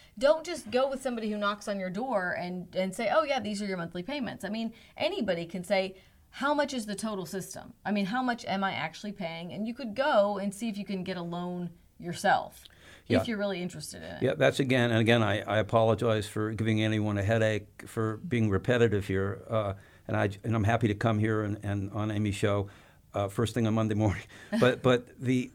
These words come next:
Speaker 2: what I wanna say is, don't ever, ever let anyone in your house on a promotion of any kind or presentation to get solar panels.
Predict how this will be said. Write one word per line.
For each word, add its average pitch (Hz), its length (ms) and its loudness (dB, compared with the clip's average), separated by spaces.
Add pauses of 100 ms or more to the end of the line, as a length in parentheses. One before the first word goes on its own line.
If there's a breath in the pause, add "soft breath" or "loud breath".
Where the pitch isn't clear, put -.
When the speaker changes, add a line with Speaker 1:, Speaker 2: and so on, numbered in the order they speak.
(140)
Speaker 2:
what 127 140 0
I 123 80 6
wanna 139 220 4
say 123 280 4
is, 107 280 -2 (480)
don't 120 320 4 (160)
ever, - 420 0 (680)
ever 117 420 0 (200)
let 101 180 0
anyone 113 400 2
in 107 120 0
your 110 160 -2
house 98 480 -4
on 101 140 0
a 98 60 -2
promotion 107 560 -2
of 98 140 -2
any 110 200 0
kind 98 400 0
or 98 100 -4
presentation 98 720 -2
to 98 80 -8
get 95 220 -6
solar 95 260 -4
panels. 92 380 -6